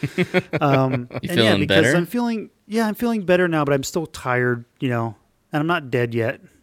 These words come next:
Speaker 2: Not dead yet.
Speaker 1: Good.
Speaker 2: So
Speaker 1: You have a few years in our contract where you can't
Speaker 2: I
Speaker 1: die.
Speaker 2: think that this overall will be a very good thing, though.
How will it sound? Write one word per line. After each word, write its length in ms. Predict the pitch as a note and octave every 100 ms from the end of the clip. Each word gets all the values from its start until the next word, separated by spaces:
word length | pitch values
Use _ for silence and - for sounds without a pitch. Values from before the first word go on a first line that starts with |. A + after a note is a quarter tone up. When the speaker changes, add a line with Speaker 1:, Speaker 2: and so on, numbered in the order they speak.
| -
Speaker 2:
Not 200 | A3+ F#3
dead 220 | F#3 D#3+
yet. 220 | D#3 E3 _ _ _ _ _ _ -
Speaker 1:
Good. 80 | D3
Speaker 2:
So 320 | D3+ C#3 B2+
Speaker 1:
You 160 | - G#2
have 100 | F#2+
a 20 |
few 140 | A#2+
years 220 | A#2 A#2
in 80 | A2
our 100 | G#2
contract 460 | G2+ A2 G#2 G2+ F#2+
where 60 | F#2
you 80 |
can't 320 | F#2 G2 E2+ E2
Speaker 2:
I 40 |
Speaker 1:
die. 180 | E3+ D#2
Speaker 2:
think 320 | D2+ A3 G#3+ F3
that 320 | E3 D#3 D#3 _
this 360 | D#3+ C3+ C3 - F3+
overall 340 | E3+ D#3+ D#3
will 60 | C#3
be 160 | B2
a 40 | A2+
very 320 | A2 B2 A2+
good 220 | G#2+ G#2
thing, 240 | - -
though. 260 | D2 D2+